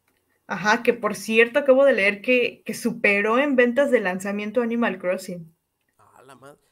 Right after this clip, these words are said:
Speaker 2: Dicen que está muy bueno, ¿eh? Yo no he tenido oportunidad de jugarlo ni nada por el estilo, pero dicen que está muy bueno, que sí es un, una evolución de los juegos de Pokémon. <laughs> Dice que
Speaker 1: Mm.
Speaker 2: sí hable por bajito porque yo no alcanzo el micrófono.
Speaker 1: Está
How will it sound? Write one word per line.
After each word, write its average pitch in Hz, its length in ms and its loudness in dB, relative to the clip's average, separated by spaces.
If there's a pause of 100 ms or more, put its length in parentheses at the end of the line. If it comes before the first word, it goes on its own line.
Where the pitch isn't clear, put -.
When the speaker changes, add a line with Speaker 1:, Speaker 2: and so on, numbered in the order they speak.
(140)
Speaker 2:
Dicen 131 260 -20
que 214 60 -20
está 143 160 -20
muy 135 140 -20
bueno, 127 240 -20
¿eh? 160 100 -20 (100)
Yo 113 120 -20
no 120 40 -20
he 123 40 -20
tenido 131 160 -20
oportunidad 123 380 -20
de 127 40 -20
jugarlo 120 300 -20
ni 117 80 -20
nada 120 100 -20
por 135 160 -20
el 120 60 -20
estilo, 147 340 -20 (560)
pero 117 140 -20
dicen 117 180 -20
que - 80 -20
está - 160 -20
muy 127 220 -20
bueno, 120 320 -20
que - 80 -20
sí 117 440 -20 (260)
es 120 200 -20
un, 127 260 -20 (120)
una 127 160 -20
evolución 127 560 -20
de 113 80 -20
los 117 80 -20
juegos 117 180 -20
de 117 60 -20
Pokémon. 110 400 -20 (2500)
<laughs> - 0 -
Dice 214 400 -6
que 208 80 -10
Speaker 1:
Mm. - 160 -14
Speaker 2:
sí 135 200 -16
hable 131 200 -16
por 220 240 -14
bajito 117 500 -20
porque 110 200 -20
yo 110 60 -20
no 117 100 -20
alcanzo 123 280 -20
el 127 60 -20
micrófono. 110 400 -20 (600)
Speaker 1:
Está - 260 -20